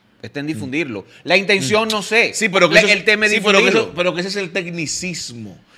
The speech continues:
Speaker 2: Porque
Speaker 1: Bueno,
Speaker 2: lo que te
Speaker 1: pero
Speaker 2: dice, lo que te
Speaker 1: eso es lo
Speaker 2: busca,
Speaker 1: que,
Speaker 2: el espíritu de la ley te
Speaker 1: eso es lo que
Speaker 2: dice,
Speaker 1: dice
Speaker 2: si
Speaker 1: la
Speaker 2: usted
Speaker 1: ley.
Speaker 2: me graba y difunde una grabación privada, tú estás violentando mis derechos, ¿me entiendes?
Speaker 1: Mm.
Speaker 2: Entonces, si tú la grabas, ¿cuál es tu intención?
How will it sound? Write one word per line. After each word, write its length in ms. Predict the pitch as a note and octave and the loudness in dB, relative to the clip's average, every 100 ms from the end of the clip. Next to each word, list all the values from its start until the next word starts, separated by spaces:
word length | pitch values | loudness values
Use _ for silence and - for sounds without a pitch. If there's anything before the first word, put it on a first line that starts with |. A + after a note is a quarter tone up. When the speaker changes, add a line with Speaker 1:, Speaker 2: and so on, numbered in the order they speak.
| - - | -20 -4
Speaker 2:
Porque 280 | D#3+ - | -2 4
Speaker 1:
Bueno, 80 | E3+ | 4
Speaker 2:
lo 60 | D#3+ | 4
que 60 | |
te 80 | D#3+ | 2
Speaker 1:
pero 140 | F3+ - | 2 4
Speaker 2:
dice, 180 | G#3+ | 6
lo 140 | F#3 F3 | 6 4
que 80 | F3 | 6
te 40 | |
Speaker 1:
eso 60 | F#3 | 8
es 60 | |
lo 60 | G3 | 6
Speaker 2:
busca, 160 | - C#3 | 4 4
Speaker 1:
que, 60 | F3+ | 6
Speaker 2:
el 80 | G3 | 6
espíritu 360 | - G#3 B3+ | 6 2 2
de 40 | C4 | 4
la 80 | A3+ | 6
ley 160 | G3 | 6
te 60 | F3 | 6
Speaker 1:
eso 80 | F3 | 6
es 60 | |
lo 60 | D#3+ | 8
que 60 | |
Speaker 2:
dice, 120 | F3+ E3 | 8 6
Speaker 1:
dice 120 | C#3 | 4
Speaker 2:
si 60 | C3+ | 4
Speaker 1:
la 60 | |
Speaker 2:
usted 100 | C3 | 4
Speaker 1:
ley. 60 | G#3+ | 4
Speaker 2:
me 100 | B3+ | 4
graba 460 | A3 F#3+ E3+ E3 E3 | 8 10 10 8 4
y 40 | |
difunde 440 | D3+ C#3+ E3 G3+ F#3+ | 2 0 -4 -4 -4
una 100 | F#3 | -2
grabación 420 | F#3+ F3+ E3 E3+ | -2 0 -2 -2
privada, 580 | E3 C#3+ C#3+ A2+ G3 - - - - | 0 4 4 4 0 -6 -18 -18 -4
tú 60 | |
estás 120 | F3+ | -2
violentando 400 | E3+ E3+ D#3+ E3 D#3+ | 0 -2 -2 -4 -4
mis 180 | D#3 | -2
derechos, 420 | D3 D3+ F#3 - F2+ - | 4 4 4 0 -12 -10
¿me 60 | |
entiendes? 380 | D#3+ F#3 B2+ F#2+ _ - - | -2 -2 -2 -8 _ -20 -18
Speaker 1:
Mm. 20 | B2+ | -12
Speaker 2:
Entonces, 220 | D3+ F3+ F3 | -4 -2 -2
si 80 | |
tú 140 | F#3 B3 | -2 2
la 100 | A#3+ | 4
grabas, 320 | F#3+ E3 E3+ | 4 2 2
¿cuál 140 | G3+ | -2
es 40 | F#3+ | -2
tu 40 | F#3 | -4
intención? 380 | D#3+ C3 A2 | -8 -8 -10